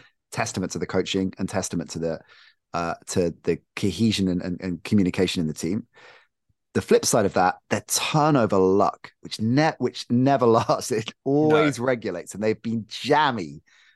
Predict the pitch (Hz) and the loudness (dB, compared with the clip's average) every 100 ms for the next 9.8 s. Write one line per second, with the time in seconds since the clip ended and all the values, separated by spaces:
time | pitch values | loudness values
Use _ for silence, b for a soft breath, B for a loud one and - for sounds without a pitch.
0 | b - 104 113 107 127 117 107 101 98 | b -8 -2 -2 0 0 0 0 -2 -4
1 | 95 80 - 117 107 104 104 104 143 147 | -6 -8 -4 0 0 -2 -2 0 0 0
2 | 147 120 120 123 101 104 95 - 113 - | -2 0 0 0 -4 -8 -8 -10 -14 -10
3 | 151 123 101 98 - 123 98 92 113 104 | -8 -6 -6 -8 -2 -2 -2 -2 -2 -2
4 | - 101 101 98 92 98 113 113 107 98 | -2 -4 -4 -6 -4 -2 -2 -4 -10 -12
5 | 92 95 110 - 76 101 113 b b b | -6 -4 -4 -6 -8 -10 -14 b b b
6 | b _ - 120 107 117 107 98 98 95 | b _ -2 0 2 2 2 0 -2 -4
7 | 104 110 104 101 101 92 92 90 87 82 | 0 0 0 -2 -2 -2 -4 -4 -6 -4
8 | 90 85 80 - 123 117 113 113 127 120 | -6 -6 -8 0 2 4 2 -2 -2 -2
9 | 156 113 95 101 - 123 110 104 | -4 -4 -4 -4 -2 -2 -2 -6